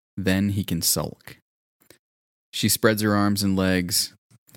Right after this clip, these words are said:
and climbs a thermal, whirling up, arrowing off the top <laughs> and out away from the colony ships towards the defensive wall. Why are you laughing at me?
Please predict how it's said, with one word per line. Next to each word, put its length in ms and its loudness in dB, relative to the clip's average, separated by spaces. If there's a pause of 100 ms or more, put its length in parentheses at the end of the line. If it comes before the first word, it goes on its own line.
(220)
and 200 -2
climbs 640 -2
a 80 -4
thermal, 600 -2 (480)
whirling 400 0
up, 280 -4 (840)
arrowing 400 0
off 380 -4 (260)
the 80 0
top 480 0
<laughs> 100 2
and 240 -2
out 220 0
away 320 0
from 200 -2
the 80 -2
colony 460 0
ships 460 -2
towards 480 -2
the 100 -4
defensive 500 -6
wall. 220 -2
Why 120 -4
are 60 0
you 80 -2
laughing 360 -6
at 80 -10
me? 220 -10